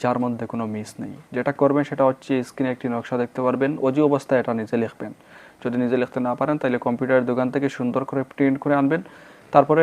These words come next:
এটা দুইটা প্রিন্ট করে আনবেন, একটা আপনার সাথে রাখবেন। যদি আপনি চান আপনার মধ্যে কারো বিচ্ছেদ হোক তাইলে আপনার সাথে একটা রাখবেন আর মাটিতে পুঁতে রাখবেন একটা। আর যদি চান যে অন্য কারো দুজনের মধ্যে বিচ্ছেদ হোক তাইলে একটা নকশা আপনি বিছানার নিচে রাখবেন, আর একটা নকশা মাটিতে পুঁতে রাখবেন। এতে করেই যে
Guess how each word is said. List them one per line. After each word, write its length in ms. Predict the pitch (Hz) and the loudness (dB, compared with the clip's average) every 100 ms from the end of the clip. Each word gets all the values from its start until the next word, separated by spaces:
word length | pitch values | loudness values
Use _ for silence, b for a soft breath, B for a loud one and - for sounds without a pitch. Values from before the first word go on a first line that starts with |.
| 151 | 6
এটা 140 | 143 139 139 | 8 6 6
দুইটা 180 | 127 127 135 | 0 2 2
প্রিন্ট 220 | 135 131 123 | 0 -4 0
করে 100 | 131 127 | 0 0
আনবেন, 200 | 147 160 143 | 0 -2 -4
একটা 180 | 135 165 147 | -2 2 2
আপনার 180 | - 123 | 2 -6
সাথে 140 | 135 127 | -2 0
রাখবেন। 200 | 117 123 113 | 0 -2 -2
যদি 120 | 113 110 | -2 -2
আপনি 140 | - 143 139 | 2 2 2
চান 160 | 139 131 127 | 0 0 -2
আপনার 220 | - 139 | 0 2
মধ্যে 200 | 131 120 120 - _ | 2 0 -4 -6 _
কারো 140 | 117 113 | -4 -2
বিচ্ছেদ 240 | 113 - 117 | -2 -4 -4
হোক 80 | 110 - | -4 -2
তাইলে 180 | 113 110 | -2 -2
আপনার 160 | 107 120 | -2 -6
সাথে 120 | 127 131 | -4 -2
একটা 120 | 123 139 | 0 -2
রাখবেন 220 | 135 165 143 | -2 -2 -2
আর 40 | 113 | -2
মাটিতে 260 | 113 123 131 | -2 -2 -2
পুঁতে 160 | 123 117 | -2 -2
রাখবেন 200 | 107 117 - | -4 -6 -8
একটা। 160 | - 151 - B B B B | -8 -10 -12 B B B B
আর 60 | 127 | 0
যদি 120 | 135 156 | 2 4
চান 140 | 170 170 | 4 4
যে 60 | 165 147 | 6 6
অন্য 120 | 131 147 147 | 6 4 4
কারো 180 | 139 139 139 B B B | 6 6 4 B B B
দুজনের 300 | 127 123 123 | 0 2 2
মধ্যে 180 | 123 120 117 | 2 0 -2
বিচ্ছেদ 240 | 113 123 117 | -2 -4 -4
হোক 80 | 113 | -2
তাইলে 160 | 117 123 | 0 0
একটা 120 | 120 147 | 0 0
নকশা 200 | 135 - 127 | 0 0 -4
আপনি 120 | - 117 | -4 -4
বিছানার 280 | 117 131 127 | -4 -4 -2
নিচে 160 | 123 135 | -2 -2
রাখবেন, 240 | 127 - 156 151 | -2 -2 -4 -2
আর 80 | 117 | -4
একটা 120 | 120 113 | -4 -6
নকশা 200 | 107 117 | -6 -8
মাটিতে 260 | 110 113 123 | -6 -6 -6
পুঁতে 160 | 120 113 110 | -6 -4 -6
রাখবেন। 220 | 110 127 117 | -4 -6 -4
এতে 120 | 117 | -4
করেই 220 | 127 135 165 165 B B B 127 | 0 0 0 -4 B B B 4
যে 100 | 131 | 8